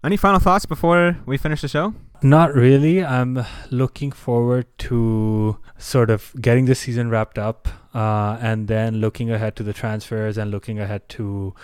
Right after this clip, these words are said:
Speaker 2: uh, our very exciting international Euros, because I think everybody will be excited to hear about that. So yeah, just looking forward to that stuff as well.
Speaker 1: Yeah, so make sure you're staying tuned in every single week for us to have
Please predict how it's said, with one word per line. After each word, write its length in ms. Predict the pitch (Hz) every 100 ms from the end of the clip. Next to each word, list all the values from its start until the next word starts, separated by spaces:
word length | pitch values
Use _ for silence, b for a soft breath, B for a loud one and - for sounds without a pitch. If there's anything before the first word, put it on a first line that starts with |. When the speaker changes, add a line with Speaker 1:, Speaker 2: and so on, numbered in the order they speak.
| B B -
Speaker 2:
uh, 40 | 110
our 420 | 107 107 107 107
very 360 | 104 123 127 120
exciting 960 | 117 - 117 110 110 110 107 107 104 B B -
international 800 | 113 107 107 113 120 - 123 113
Euros, 680 | 107 117 117 117 117 113 -
because 440 | 110 - 104 104
I 80 | 120
think 200 | 101 107
everybody 400 | 104 110 104 107
will 100 | 101
be 200 | 101 101
excited 360 | 113 - 104 101
to 80 | 101
hear 220 | 110 104
about 240 | 101 104
that. 240 | 110 107 -
So 100 | 120
yeah, 160 | 139
just 160 | 113 -
looking 200 | 120 120
forward 240 | 123 113
to 60 | 113
that 200 | 107 101
stuff 220 | - 104
as 120 | 101
well. 220 | 101 113 - _
Speaker 1:
Yeah, 180 | 127 113
so 160 | - 123
make 180 | 139
sure 140 | 143 143
you're 80 | 131
staying 540 | - 135 131 131 131 - -
tuned 320 | - 165 151 139
in 180 | 131
every 300 | 127 123 120
single 340 | 110 127 113 110
week 220 | 107 101
for 180 | - 110
us 160 | 107
to 120 | - 107
have 360 | 104 104 95